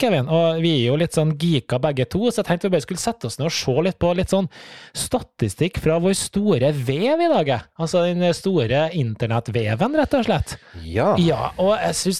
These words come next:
Speaker 1: det her er litt fascinerende, for det er så sjuke tall. Um, og jeg tenkte for egentlig vi skulle se på YouTube, rett og slett. Fordi mange av oss, når vi tenker på nett og sånn, så tenker vi på Facebook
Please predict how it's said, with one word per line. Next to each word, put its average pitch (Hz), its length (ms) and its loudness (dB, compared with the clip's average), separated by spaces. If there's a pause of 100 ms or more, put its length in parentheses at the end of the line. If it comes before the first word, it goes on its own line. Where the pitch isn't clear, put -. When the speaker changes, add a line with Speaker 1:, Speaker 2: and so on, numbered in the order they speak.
Speaker 1:
det - 80 -4
her 190 240 0
er 190 80 -2
litt - 80 -10
fascinerende, 160 580 0
for 170 140 0
det 147 80 2
er - 80 -2
så 175 80 2
sjuke 175 400 0
tall. 220 400 0
Um, 170 640 2 (180)
og 165 240 2
jeg 170 240 2
tenkte 180 300 -4
for - 20 -10
egentlig 147 320 0
vi 156 80 -4
skulle 165 160 -2
se 156 160 -2
på 165 160 -2
YouTube, 110 480 -2 (400)
rett 147 240 0
og - 80 -4
slett. - 300 -8 (680)
Fordi 165 460 2
mange 165 260 0
av 165 100 4
oss, 147 200 2
når 151 100 0
vi 147 140 2
tenker 139 400 -2
på 123 140 2
nett 139 420 -4
og 156 80 0
sånn, 175 160 2
så 147 80 -2
tenker 151 240 -2
vi 113 80 0
på 113 160 -2
Facebook 156 800 0